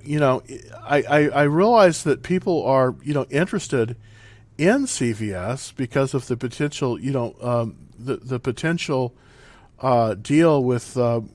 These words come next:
you know, with, with, you know, with distributing the coronavirus stuff. But here's the thing I kinda wanna say. I don't like, um, I still don't really like the trend on this chart. We do, we, we, it does seem like it's moving up a little bit here,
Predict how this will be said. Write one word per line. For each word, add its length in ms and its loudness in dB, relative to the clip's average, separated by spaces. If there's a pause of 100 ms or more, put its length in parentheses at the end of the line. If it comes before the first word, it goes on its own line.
you 120 -4
know, 120 0
with, 360 -2
with, 440 -8 (100)
you 180 -2
know, 120 0
with 280 -4
distributing 520 -2
the 100 -4
coronavirus 880 -2 (520)
stuff. 420 0
But 220 0 (440)
here's 260 -2
the 80 0
thing 60 2
I 80 4
kinda 200 2
wanna 160 2
say. 320 2
I 160 2
don't 280 0
like, 580 0 (1000)
um, 400 6
I 80 2
still 300 2
don't 220 6
really 200 4
like 260 4
the 200 -6
trend 420 0
on 160 0
this 160 -4
chart. 300 -2
We 120 -2
do, 200 4
we, 240 -2 (100)
we, 140 -6
it 180 -4
does 200 2
seem 160 -2
like 160 0
it's 120 -12
moving 280 2
up 180 0
a 20 -4
little 220 0
bit 180 0
here, 380 -2